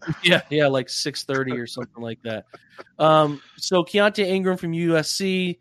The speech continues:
Noah Ellis from Idaho, Cameron Dicker, the kicker from Texas, Matt Araiza, the San Diego State punter, and then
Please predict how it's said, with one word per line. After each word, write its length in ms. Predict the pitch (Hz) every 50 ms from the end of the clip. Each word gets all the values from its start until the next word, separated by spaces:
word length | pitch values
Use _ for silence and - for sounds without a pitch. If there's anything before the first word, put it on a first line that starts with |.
| _ _ _ _ _ _ -
Noah 280 | 147 156 156 151 147
Ellis 420 | 123 147 160 160 160 156 151 - -
from 200 | - - 139 139
Idaho, 600 | 139 147 151 151 151 143 151 151 143 139 139 139
Cameron 400 | - - 156 147 143 143 135 131
Dicker, 480 | 135 143 139 - 147 139 139 135 - _ _ _ _ _ _ _
the 80 | - 131
kicker 540 | - - 160 151 - 151 143 139 139 131 _ _
from 160 | _ - 135 120
Texas, 720 | - - 180 180 175 - - 185 180 175 - - - - _ _ _ _ _ _ _ _ _ -
Matt 180 | 147 151 151 147
Araiza, 440 | 143 147 151 151 147 143 143 147
the 80 | 139 135
San 260 | - - 156 147 143
Diego 260 | 143 147 147 143 139
State 360 | 135 - - - 147 143 - -
punter, 440 | - 147 143 139 - - 143 139
and 180 | 117 123 131 127
then 280 | 127 123 123 123 120